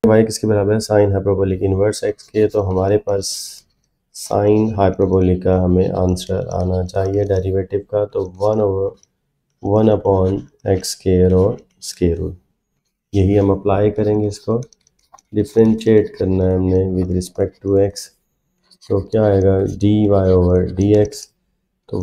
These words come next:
one upon one plus जो भी angle है उसका हमने स्क्वायर लेना है और square root, और हमने डेरिवेटिव लेना है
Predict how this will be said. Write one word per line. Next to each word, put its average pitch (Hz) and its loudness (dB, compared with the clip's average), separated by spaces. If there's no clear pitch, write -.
one 107 4
upon 98 2
one 104 4
plus 90 -2
जो 98 2
भी 98 -6
angle 95 0
है 95 0
उसका 95 -2
हमने 92 0
स्क्वायर 107 4
लेना 92 2
है 107 -4
और 95 0
square 101 0
root, 110 0
और 104 4
हमने 92 0
डेरिवेटिव 98 2
लेना 87 -2
है 92 -2